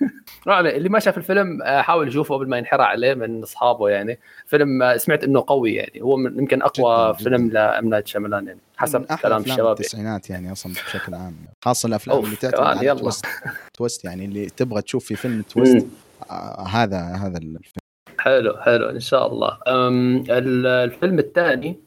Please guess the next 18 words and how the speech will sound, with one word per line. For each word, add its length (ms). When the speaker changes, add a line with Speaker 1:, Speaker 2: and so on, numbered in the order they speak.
Speaker 1:
فيلم 400
The 100
Apartment، 800
واحد 340
من 60
الأفلام، 640
آه، 260
المخرج 540
ال-، 320
والكاتب 540
الكبير 600
المعروف 340
في 540
فترة 280
الستينات 640
والخمسينات، 680
بيلي 180
وايدر. 400